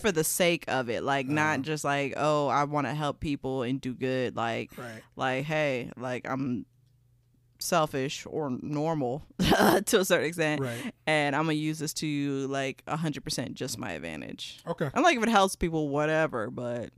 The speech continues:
Speaker 1: Okay.
Speaker 2: like, I have no attachment to humanity.
Speaker 1: Right.
Speaker 2: So.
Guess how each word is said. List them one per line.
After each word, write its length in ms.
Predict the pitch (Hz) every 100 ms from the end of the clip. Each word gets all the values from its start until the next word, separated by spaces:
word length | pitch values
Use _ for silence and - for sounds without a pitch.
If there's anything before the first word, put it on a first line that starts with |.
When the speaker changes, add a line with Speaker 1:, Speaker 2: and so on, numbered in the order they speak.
| - - - -
Speaker 1:
Okay. 160 | 190 147
Speaker 2:
like, 360 | 135 120 107 - _ _ _ _ _ _ _ _ _ _ -
I 40 | 170
have 200 | 170 151
no 160 | 147
attachment 560 | 135 - 127 120 120 107
to 60 | -
humanity. 540 | - 90 64 50 60
Speaker 1:
Right. 180 | 151 135
Speaker 2:
So. 220 | - 170